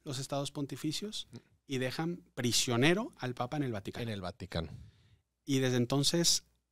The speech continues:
Speaker 1: vive prisionero sin ningún reconocimiento político, o sea, no tenía,
Speaker 2: Sí.
Speaker 1: hasta que en, eh, Pío once firma el co-, el Tratado de Letrán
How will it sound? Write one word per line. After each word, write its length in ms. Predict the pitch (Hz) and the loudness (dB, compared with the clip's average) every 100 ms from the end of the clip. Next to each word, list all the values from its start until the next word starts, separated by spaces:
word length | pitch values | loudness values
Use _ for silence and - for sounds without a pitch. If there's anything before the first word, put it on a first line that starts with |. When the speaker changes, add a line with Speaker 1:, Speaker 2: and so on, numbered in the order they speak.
| _ _ _ _ _ | _ _ _ _ _
Speaker 1:
vive 360 | 139 127 143 147 | -10 -2 0 0
prisionero 640 | 135 120 147 139 180 269 _ - | 2 2 4 4 2 -2 _ 2
sin 300 | - 147 135 | 4 6 4
ningún 260 | 135 139 | 4 2
reconocimiento 760 | 147 147 123 113 117 113 120 120 | 0 0 2 2 4 4 2 0
político, 580 | 110 101 104 123 - 160 | -2 -2 -2 -6 -4 -2
o 60 | 147 | -2
sea, 220 | 117 104 | -2 -2
no 240 | 107 110 | -2 -4
tenía, 400 | 107 113 127 180 - | -4 0 2 0 -6
Speaker 2:
Sí. 160 | - 113 _ - | -16 -16 _ 0
Speaker 1:
hasta 440 | 143 143 - 139 | 2 2 0 -4
que 420 | - 139 139 143 - | 0 2 2 -2 -4
en, 720 | 127 127 135 135 135 135 143 - | 0 2 4 4 4 2 0 -4
eh, 440 | 120 107 104 101 104 | 0 0 0 -2 2
Pío 220 | 139 143 | 6 8
once 600 | 165 170 - 131 135 254 - _ _ _ _ _ _ _ | 8 8 6 6 2 -2 -10 _ _ _ _ _ _ _
firma 600 | - - 160 151 143 120 | -6 4 6 6 4 2
el 80 | 117 | 0
co-, 140 | - 123 | -2 0
el 140 | 110 | 0
Tratado 440 | 110 110 120 127 | -2 0 2 4
de 80 | 123 | 2
Letrán 580 | 113 110 135 139 156 - | 0 4 6 6 4 -2